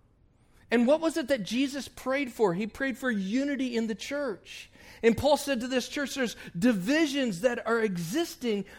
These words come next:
among you in your church." And what did Jesus pray? That they would be one, that the world would know.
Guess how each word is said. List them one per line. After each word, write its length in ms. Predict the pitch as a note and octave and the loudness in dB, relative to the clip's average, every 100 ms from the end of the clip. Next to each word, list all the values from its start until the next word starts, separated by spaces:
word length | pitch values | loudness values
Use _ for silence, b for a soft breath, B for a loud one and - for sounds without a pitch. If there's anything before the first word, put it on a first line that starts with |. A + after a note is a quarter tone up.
| B | B
among 600 | A3+ A3+ G#3+ B3+ E4 D#4 | 6 6 6 4 2 0
you 180 | C4 B3+ A#3 | 0 -2 -2
in 180 | C4 | -2
your 140 | C#4 C4+ | -2 -4
church." 840 | - D#4 F#4+ D4 - - - - _ _ _ _ _ _ _ _ _ _ _ _ _ _ _ _ _ _ | -6 -8 -6 -8 -12 -14 -14 -16 _ _ _ _ _ _ _ _ _ _ _ _ _ _ _ _ _ _
And 120 | F3+ | -8
what 100 | F#3 | -6
did 120 | A#3 G#3+ | -6 -8
Jesus 360 | B3 A#3 A#3 | -10 -10 -12
pray? 440 | - B3 C#4 C#4 - _ _ _ _ _ _ b b _ | -12 -10 -10 -10 -14 _ _ _ _ _ _ b b _
That 180 | E3 D#3 | -10 -8
they 100 | F#3 | -4
would 180 | G#3+ E3+ | -4 -4
be 140 | F#3+ | -8
one, 600 | D3+ D#3+ G3+ F3+ C3+ B2 - b b | -8 -6 -6 -6 -8 -12 -14 b b
that 180 | D3 C#3+ | -10 -8
the 80 | C3+ | -8
world 600 | B2+ C3+ E3+ G3 F#3+ D3 | -10 -8 -8 -6 -8 -10
would 260 | C#3+ B2+ A#2 | -10 -10 -10
know. 580 | A#2+ C3+ C#3 C3 G2+ | -14 -12 -12 -14 -16